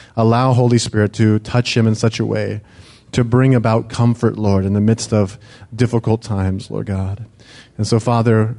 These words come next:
we recognize that you are so awesome and so wonderful. And we just, again, want to say we love you and, uh, we love Pastor Hansen and the Hansen family.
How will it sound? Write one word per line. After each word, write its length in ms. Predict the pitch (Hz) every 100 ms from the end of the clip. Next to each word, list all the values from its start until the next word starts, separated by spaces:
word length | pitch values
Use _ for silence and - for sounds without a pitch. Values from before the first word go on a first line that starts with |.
| -
we 220 | 127 117
recognize 560 | 113 113 117 104 104 110
that 160 | -
you 60 | 110
are 40 |
so 160 | 95 104
awesome 460 | 101 101 - 107 101
and 100 | 98
so 160 | 107
wonderful. 760 | 101 104 104 98 - 104 104 98 - - - _ 113
And 140 | 107
we 100 | 113
just, 320 | 110 104 -
again, 580 | 101 104 104 101 98 117
want 400 | 113 110 110 107
to 380 | - 104 101 101 - - _ _ -
say 160 | - 113
we 120 | 110
love 320 | 104 104 104
you 280 | 110 113 123 208 139 147 131 117
and, 440 | 104 101 101 104
uh, 180 | 101 101
we 120 | 110
love 300 | 107 107 101
Pastor 420 | 110 107 104 107
Hansen 480 | 98 104 104 107 104
and 120 | 104
the 40 | 98
Hansen 420 | 107 107 107 104
family. 480 | 98 107 107 107